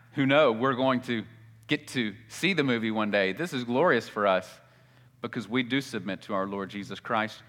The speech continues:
with his help <laughs> and repent quickly when we don't. But they were showing, "We submit to you,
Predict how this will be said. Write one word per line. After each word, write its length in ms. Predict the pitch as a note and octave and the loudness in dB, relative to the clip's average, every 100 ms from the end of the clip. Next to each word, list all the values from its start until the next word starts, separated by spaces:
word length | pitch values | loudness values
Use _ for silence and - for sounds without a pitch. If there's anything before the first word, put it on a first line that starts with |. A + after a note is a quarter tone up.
| - | -14
with 160 | - A2+ | -8 -6
his 180 | B2 - | -8 -4
help 220 | A2 A#2+ - - - | -2 -2 -6 -12 -12
<laughs> 280 | - - - | -18 -20 -4
and 100 | B2+ | -2
repent 360 | B2+ D#3+ D3+ | 0 0 -2
quickly 300 | - E3 D3 | 0 2 2
when 160 | C3+ C3 | 2 2
we 100 | C#3+ | 2
don't. 260 | C3 B2+ - - _ - - - - - _ _ _ _ _ _ _ _ _ _ _ _ _ _ _ _ _ _ | 2 0 -2 -14 _ -20 -20 -20 -20 -20 _ _ _ _ _ _ _ _ _ _ _ _ _ _ _ _ _ _
But 140 | - G2 | -10 -4
they 140 | G#2 | -4
were 160 | G2 F#2+ | -2 -6
showing, 500 | - A#2 G#2 F#2+ F#2 | -6 -4 -4 -4 -6
"We 80 | G#2 | -8
submit 440 | - F#2 A2+ B2+ | -10 -8 -8 -8
to 100 | C#3+ | -10
you, 260 | C#3 D3+ | -6 -6